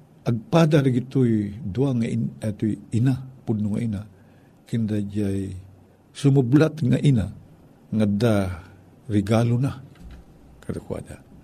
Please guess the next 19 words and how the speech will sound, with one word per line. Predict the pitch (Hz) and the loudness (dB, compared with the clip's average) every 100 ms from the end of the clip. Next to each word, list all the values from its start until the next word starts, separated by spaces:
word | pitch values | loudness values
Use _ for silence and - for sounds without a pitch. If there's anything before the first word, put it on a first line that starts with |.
| - _ _ | -20 _ _
Ket | - 98 113 | -6 -4 0
nakita | 117 139 170 165 123 117 110 - - | 0 4 4 4 0 0 -6 -14 -12
daytoy | 110 101 101 - | -2 -2 0 0
pudno | 101 113 101 127 127 | 0 0 0 0 0
nga | 123 | -2
ina, | 110 101 - - - - - - _ - - - | -6 -6 -10 -20 -20 -20 -20 -20 _ -20 -20 -6
nga | 101 98 85 | -2 -2 -2
ti | 104 95 82 - - - - - | -4 -4 -6 -12 -20 -20 -20 -14
puso, | - 175 190 - 73 - - - - - | 2 4 4 2 -6 -8 -20 -20 -20 -14
daytoy | - 98 113 - 117 104 95 90 - - - - - - - 113 | 0 2 2 2 2 2 2 -2 -10 -20 -20 -20 -20 -20 -2 2
mangala | 113 143 160 160 | 6 6 6 6
ti | 160 | 4
lugar | 139 139 123 | 4 4 2
na, | 104 92 | 2 0
tamuna | - 98 107 131 127 107 | -2 0 2 0 0 -4
nga | |
saanen | 98 101 110 101 | -4 -2 -2 -2
nga | 98 | -4
agbayag. | 90 95 98 90 | -6 -6 -6 -10